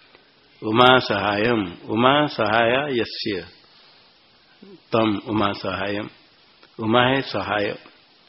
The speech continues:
उमा का अर्थ भवानी देवी भी है, उमा का अर्थ ब्रह्म विद्या भी है। केन उपनिषद में आया, उमा रूपिणी उमा है ब्रह्म विद्या। तो ब्रह्म विद्या है जिसके सहाय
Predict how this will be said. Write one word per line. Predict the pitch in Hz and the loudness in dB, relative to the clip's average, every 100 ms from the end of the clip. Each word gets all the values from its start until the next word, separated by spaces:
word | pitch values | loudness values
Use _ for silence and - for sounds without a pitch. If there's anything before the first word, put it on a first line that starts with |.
| - - _ _ - | -20 -20 _ _ -8
उमा | 107 117 127 | 0 2 2
का | 131 127 | 4 4
अर्थ | 123 - 147 139 123 117 - - 110 | 2 0 2 4 4 2 -6 -16 -12
भवानी | 101 101 113 120 127 127 - - - | -6 0 2 2 0 -4 -10 -16 -12
देवी | 101 104 107 120 | -4 -2 0 2
भी | 127 123 | 2 2
है, | 147 151 | 0 -2
उमा | 120 107 | -4 -2
का | 110 113 | -2 -4
अर्थ | 110 113 | -4 -4
ब्रह्म | 101 101 101 | -4 -4 -4
विद्या | 101 127 127 104 | -4 -8 -6 -8
भी | 92 | -8
है। | 92 101 - _ _ - _ | -12 -16 -20 _ _ -20 _
केन | 120 107 | -2 -2
उपनिषद | 104 113 104 - 107 98 | -2 -4 -6 -6 -6 -4
में | 104 | -4
आया, | 107 | -4
उमा | - 101 98 | -4 -4 -4
रूपिणी | 98 95 104 | -6 -8 -10
उमा | 120 104 98 | -8 -6 -6
है | 98 - - | -8 -12 -8
ब्रह्म | 101 98 101 | -8 -8 -10
विद्या। | 95 95 104 - - _ _ _ _ - _ _ _ _ _ _ | -12 -8 -8 -8 -14 _ _ _ _ -20 _ _ _ _ _ _
तो | - | -12
ब्रह्म | 104 110 117 120 120 | -4 -2 0 0 -2
विद्या | 101 110 113 | 0 0 2
है | 110 139 | 2 0
जिसके | 123 107 - - | 0 -4 -6 -10
सहाय | - 113 98 101 | -8 -6 -4 -4